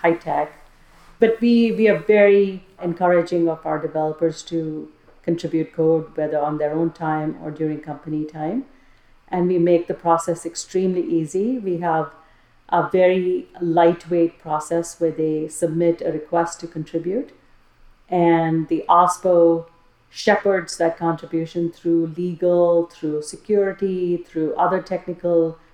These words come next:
reviewers, and all in the interest of making sure we provide guardrails for the developer so that he or she does it successfully,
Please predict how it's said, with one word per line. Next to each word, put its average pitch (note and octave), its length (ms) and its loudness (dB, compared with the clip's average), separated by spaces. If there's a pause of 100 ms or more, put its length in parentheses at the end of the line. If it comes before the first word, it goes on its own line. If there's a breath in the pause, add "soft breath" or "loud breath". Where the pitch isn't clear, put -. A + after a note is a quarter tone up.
(120)
reviewers, F3+ 760 0 (600 soft breath)
and G3 400 2
all C4 540 6 (160)
in G3 200 0
the F#3 100 -2
interest G3+ 460 -2
of E3+ 160 -2
making F3+ 340 -2
sure F3+ 220 -2
we E3+ 140 0
provide D#3+ 520 -2
guardrails E3 680 4
for E3 200 -2
the D#3 220 -6
developer D#3+ 640 -2
so G#3 180 -4
that F3 220 0 (200)
he G#3+ 200 -2
or F3+ 80 -2
she F#3+ 520 -4 (580 soft breath)
does F#3 260 6
it F3+ 160 -2
successfully, D#3+ 920 -4